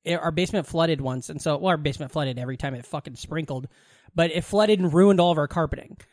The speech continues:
So all the carpeting was gone for the last four years we lived in our basement. So we're in the basement, laying on the cold cement floor, T V, you know, tube T V, old-timey, probably, like, twenty-four inch maybe.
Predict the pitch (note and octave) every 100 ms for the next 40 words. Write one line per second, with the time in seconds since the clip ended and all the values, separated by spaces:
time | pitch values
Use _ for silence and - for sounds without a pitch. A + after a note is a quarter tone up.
0 | _ - E3 D#3 A3 D4+ A#3 A3+ G3+ D#3
1 | D3+ D3 D#3+ F3 E3 D3+ D3+ - - F3
2 | E3 D#3 C#3 C#3 C#3 B2+ B2+ B2+ C3+ C3
3 | - _ _ _ _ F3+ F3 E3+ F#3+ B3+
4 | A3 F#3 G3+ C#3+ E3 A#3 A3+ G#3+ - -
5 | G3 A3+ - G#3 G#3 - G#3 D#3 C3 C#3+
6 | _ _ _ _ _ - F#3 A3 A#3+ A3
7 | G3 F3+ _ G3 D3+ - G3+ G3+ F3 G#3+
8 | G3+ F3+ D3+ E3+ E3+ D#3+ D#3+ D#3+ E3 D#3
9 | C#3+ - _ - - D#3 D#3+ - E3+ D#3+
10 | C3+ - C3 B2+ D3+